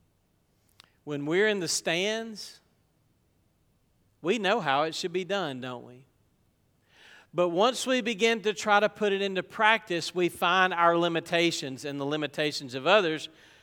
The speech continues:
confronting us front and square. So I want to remind us that this is, first of all, an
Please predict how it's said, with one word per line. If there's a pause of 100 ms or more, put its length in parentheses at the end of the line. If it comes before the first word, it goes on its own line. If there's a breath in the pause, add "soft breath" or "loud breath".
(160 soft breath)
confronting
us (380)
front
and
square. (1800 soft breath)
So
I
want
to
remind
us
that
this
is,
first
of
all,
an